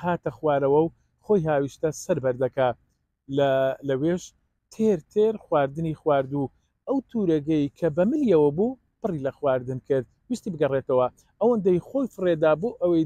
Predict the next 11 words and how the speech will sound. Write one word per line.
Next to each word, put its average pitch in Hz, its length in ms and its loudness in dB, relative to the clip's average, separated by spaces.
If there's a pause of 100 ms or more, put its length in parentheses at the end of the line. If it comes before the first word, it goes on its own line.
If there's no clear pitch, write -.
دەستی 220 380 -4
بە 165 140 0
چڵەدارەکە 151 580 -2
بکەوێ، 233 320 -2 (560)
ئێ، 156 140 0 (360)
بگەڕێتەوە، 220 560 0 (500)
ئێ، 139 100 0 (260)
دەستی 151 360 -4
نەگەیشتێ. 123 480 -2 (380)
زۆری 190 380 -2
هەوڵدا 120 400 0